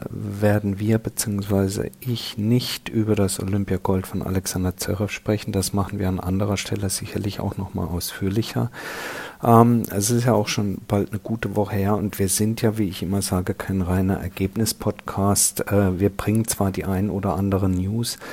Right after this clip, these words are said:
aber Ziel unseres Podcasts war und ist es immer, Themen, äh, Raum zu geben, um ein bisschen ausführlicher, äh, darüber zu sprechen.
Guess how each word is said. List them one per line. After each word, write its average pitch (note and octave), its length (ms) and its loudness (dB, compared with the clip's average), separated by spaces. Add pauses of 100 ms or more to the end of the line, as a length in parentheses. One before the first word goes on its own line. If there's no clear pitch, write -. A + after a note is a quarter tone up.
(460)
aber G#2 380 2
Ziel B2+ 420 2
unseres B2 480 2
Podcasts - 760 0
war G2+ 680 4
und A2 220 0
ist - 240 0
es - 160 0
immer, G2+ 320 -2
Themen, G#2 640 0 (280)
äh, B2 60 2
Raum G2 460 2
zu - 100 -6
geben, G2 460 -2
um G2 220 -2
ein F#2+ 120 -2
bisschen F#2 320 -4
ausführlicher, G2 880 -2 (220)
äh, - 60 -8 (220)
darüber F#2 400 -2
zu - 160 -8
sprechen. F2 680 -6